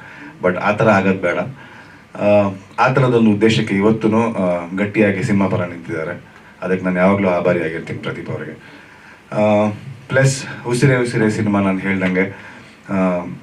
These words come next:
ತುಂಬ ಒಂದು ಸ್ಟಾರ್ಡಮ್ ಇರೋವಂಥ ಸಿನಿಮಾ. ಆ, ಸ್ಟಾರ್ಸ್‌ನ ಕರ್ಕೊಂಡ್ಬಂದು ಒಂದು ಸಿನಿಮಾಲಿ ತುರ್ಕೋದು ತುಂಬ ಕಷ್ಟ ಇದೆ. ಆ, ಪ್ರತಿಯೊಂದನ್ನು ಅದರಲ್ಲೇ, ಆ, ಜನ ನೋಡ್ತಾರೆ, ಯಾರಿಗೋಸ್ಕರನೋ ಬರ್ತಾರೆ ಅನ್ನೋದಕ್ಕಿಂತ ಜಾಸ್ತಿ ಇವತ್ತಿಗೆ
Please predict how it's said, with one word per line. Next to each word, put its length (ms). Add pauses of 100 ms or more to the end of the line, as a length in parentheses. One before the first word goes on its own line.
(280)
ತುಂಬ 160
ಒಂದು 300
ಸ್ಟಾರ್ಡಮ್ 480
ಇರೋವಂಥ 300
ಸಿನಿಮಾ. 320
ಆ, 520
ಸ್ಟಾರ್ಸ್‌ನ 520
ಕರ್ಕೊಂಡ್ಬಂದು 800
ಒಂದು 240
ಸಿನಿಮಾಲಿ 320
ತುರ್ಕೋದು 360
ತುಂಬ 240
ಕಷ್ಟ 220
ಇದೆ. 320 (680)
ಆ, 260 (680)
ಪ್ರತಿಯೊಂದನ್ನು 560
ಅದರಲ್ಲೇ, 680 (140)
ಆ, 160
ಜನ 240
ನೋಡ್ತಾರೆ, 640
ಯಾರಿಗೋಸ್ಕರನೋ 600
ಬರ್ತಾರೆ 420
ಅನ್ನೋದಕ್ಕಿಂತ 500
ಜಾಸ್ತಿ 380
ಇವತ್ತಿಗೆ 580